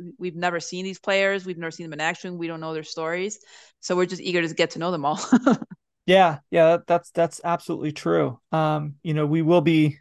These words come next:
Speaker 2: uh, you know, rooting for the, the five players from Liga M X Femenil who are with, uh, with their World Cup squads. Uh, let's see if I can do this from memory. We've got Marta Cox with Panama. We've got,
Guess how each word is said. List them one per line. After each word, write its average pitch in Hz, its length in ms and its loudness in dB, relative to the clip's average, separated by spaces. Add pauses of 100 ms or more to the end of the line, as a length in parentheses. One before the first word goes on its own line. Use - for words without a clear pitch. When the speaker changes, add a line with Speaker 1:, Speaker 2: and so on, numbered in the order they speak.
(240)
Speaker 2:
uh, - 280 -10
you - 160 -6
know, 147 120 0
rooting 151 400 4
for 147 680 2 (140)
the, 139 540 -4
the 139 100 -6
five 156 420 4
players 156 360 2
from 151 200 -4
Liga 147 220 0
M 143 80 -2
X 147 320 -6
Femenil 143 640 0 (520)
who 156 200 0
are 156 160 4
with, 151 400 -4
uh, 147 420 -2
with 147 200 -6
their 139 380 -2 (180)
World 139 220 -4
Cup 139 200 -4
squads. 135 720 -4
Uh, 139 220 -6
let's 143 120 -12
see - 60 -10
if 147 60 -8
I - 20 -8
can 143 100 -6
do 139 120 -2
this 139 120 -4
from 143 140 -4
memory. 139 280 -2
We've 135 180 -6
got 143 300 0
Marta 143 260 -2
Cox 156 540 0
with 139 200 -12
Panama. 156 600 2 (640)
We've 143 640 0 (100)
got, 143 1080 0